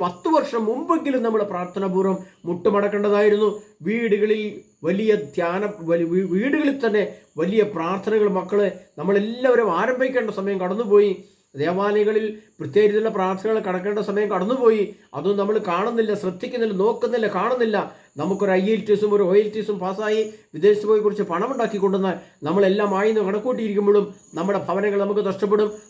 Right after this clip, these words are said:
നമ്മുടെ വാഹനങ്ങൾ നമുക്ക് നഷ്ടപ്പെടും, നമ്മുടെ മക്കളെ നമുക്ക് നഷ്ടപ്പെടും, നമ്മുടെ ഇടവകയെ നമുക്ക് നഷ്ടപ്പെടും, നമ്മുടെ സഭയെ നമുക്ക് നഷ്ടപ്പെടും. വലിയ വിപത്തിലേക്ക് ലോകം കടന്നുപോകും. പ്രിയപ്പെട്ടവരെ, ഇവിടെ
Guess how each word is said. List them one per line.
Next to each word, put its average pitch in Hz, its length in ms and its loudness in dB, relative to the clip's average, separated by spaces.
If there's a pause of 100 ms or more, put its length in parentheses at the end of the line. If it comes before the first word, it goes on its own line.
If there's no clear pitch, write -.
നമ്മുടെ 196 280 2
വാഹനങ്ങൾ 208 460 0
നമുക്ക് 202 240 -4
നഷ്ടപ്പെടും, 214 360 -2 (280)
നമ്മുടെ 202 260 0
മക്കളെ 196 320 0
നമുക്ക് 202 240 0
നഷ്ടപ്പെടും, 214 420 2 (340)
നമ്മുടെ 208 340 2
ഇടവകയെ 220 300 2
നമുക്ക് 214 220 0
നഷ്ടപ്പെടും, 208 380 0 (320)
നമ്മുടെ 202 260 0
സഭയെ 202 260 2
നമുക്ക് 208 260 0
നഷ്ടപ്പെടും. 220 420 2 (340)
വലിയ 214 200 4 (100)
വിപത്തിലേക്ക് 220 580 2
ലോകം 220 280 0
കടന്നുപോകും. 214 500 2 (280)
പ്രിയപ്പെട്ടവരെ, 190 540 0 (320)
ഇവിടെ 202 160 0